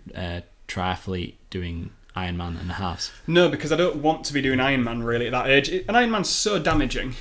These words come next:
Speaker 2: It takes so much out of you. I will probably progress up through the distances over the next six years, and then I will drop down the distances because I'll, I won't want to train thirty hours, twenty-five hours a week when I'm
Speaker 1: Mm.
Speaker 2: forty.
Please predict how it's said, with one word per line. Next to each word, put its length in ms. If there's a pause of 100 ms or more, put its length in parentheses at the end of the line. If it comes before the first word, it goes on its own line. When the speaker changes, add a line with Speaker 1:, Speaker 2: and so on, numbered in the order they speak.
Speaker 2:
It 100
takes 260
so 140
much 200
out 160
of 120
you. 260
I 80
will 100
probably 300
progress 500
up 140
through 160
the 60
distances 600
over 160
the 100
next 240
six 260
years, 260
and 100
then 80
I 80
will 120
drop 240
down 200
the 60
distances 560
because 560 (840)
I'll, 440
I 120
won't 200
want 180
to 60
train 360
thirty 460
hours, 340
twenty-five 480
hours 220
a 60
week 220
when 80
I'm 80
Speaker 1:
Mm. 60
Speaker 2:
forty. 460